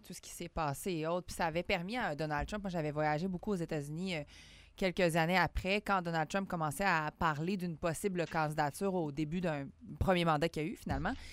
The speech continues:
Puis, euh, ce que les gens disaient, c'était pas nécessairement d'aimer l'homme, mais plutôt la portion financière, la portion économique, parce que dans leur sang, il y avait un énorme traumatisme de communauté et de société,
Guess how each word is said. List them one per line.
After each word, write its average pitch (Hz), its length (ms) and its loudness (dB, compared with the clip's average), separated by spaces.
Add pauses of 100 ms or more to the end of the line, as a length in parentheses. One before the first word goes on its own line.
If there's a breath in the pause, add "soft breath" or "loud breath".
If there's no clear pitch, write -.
(240 loud breath)
Puis, 165 300 4
euh, 147 320 8
ce - 500 -6
que 165 260 6
les 160 140 4
gens 196 180 6
disaient, 202 220 4
c'était 208 180 2
pas 240 160 0
nécessairement 196 440 2
d'aimer 165 280 0
l'homme, 196 280 2
mais 170 100 -4
plutôt 220 480 -6 (240 loud breath)
la 156 100 6
portion 190 380 0
financière, 170 560 2
la 156 120 4
portion 170 340 -4
économique, 160 640 0 (280 loud breath)
parce - 240 2
que 196 220 2
dans 170 260 6
leur 151 260 6
sang, 226 420 0 (260 loud breath)
il 170 60 0
y - 20 4
avait 165 200 4
un 170 240 2
énorme 220 600 8 (100)
traumatisme 208 960 4
de 156 80 0
communauté 160 460 -4
et 214 40 -4
de 160 100 0
société, 160 680 -6